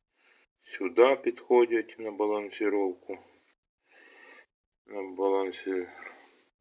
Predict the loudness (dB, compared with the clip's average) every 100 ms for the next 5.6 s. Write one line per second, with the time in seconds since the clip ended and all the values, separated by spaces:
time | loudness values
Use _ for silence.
0 | _ -10 -10 -10 -12 -12 -10 -10 -10 -16
1 | _ _ _ -20 -20 _ _ _ _ _
2 | _ _ _ _ _ _ _ _ _ _
3 | _ _ _ _ _ -4 4 6 6 0
4 | -2 -2 -2 -6 -4 -2 -2 -4 -6 -2
5 | -2 -2 -6 -4 -4